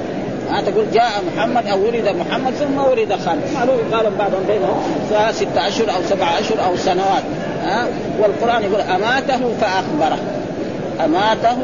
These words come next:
فأقبره، ثم إذا شاء أنشر". الذين ماتوا من لدن آدم عليه السلام إلى الآن ما نشروا، وسينشرون حقيقة، ها، ما عندنا شك، لأنه هذا شيء لا من أركان الإيمان ولا بد منه، فلذلك هنا فهذا فيه دليل لمن،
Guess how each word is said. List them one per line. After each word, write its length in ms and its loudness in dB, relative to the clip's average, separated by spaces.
فأقبره، 400 2
ثم 280 2
إذا 380 2
شاء 260 0
أنشر". 220 0
الذين 380 2
ماتوا 360 0
من 200 0
لدن 220 0
آدم 320 0
عليه 300 0
السلام 380 0
إلى 140 0
الآن 360 0
ما 140 2
نشروا، 240 -2
وسينشرون 680 2
حقيقة، 580 0
ها، 200 2
ما 80 4
عندنا 340 2
شك، 260 2
لأنه 400 2
هذا 360 2
شيء 320 2
لا 140 2
من 300 -2
أركان 220 2
الإيمان 460 0
ولا 140 2
بد 200 2
منه، 260 2
فلذلك 480 0
هنا 300 0
فهذا 360 0
فيه 180 2
دليل 260 0
لمن، 340 2